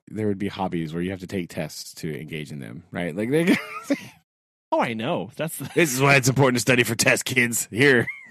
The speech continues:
Speaker 1: <laughs> One day you
Speaker 2: <laughs>
Speaker 1: might have a hobby that requires you to take multiple tests for licensure. <laughs> This
Speaker 2: Yeah. I know.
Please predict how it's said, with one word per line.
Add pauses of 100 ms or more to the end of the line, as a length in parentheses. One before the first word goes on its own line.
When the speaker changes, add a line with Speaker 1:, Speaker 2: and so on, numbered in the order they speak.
Speaker 1:
<laughs>
One
day
you
Speaker 2:
<laughs>
Speaker 1:
might
have
a
hobby (280)
that
requires
you
to
take
multiple
tests
for
licensure. (300)
<laughs>
This (180)
Speaker 2:
Yeah. (680)
I
know.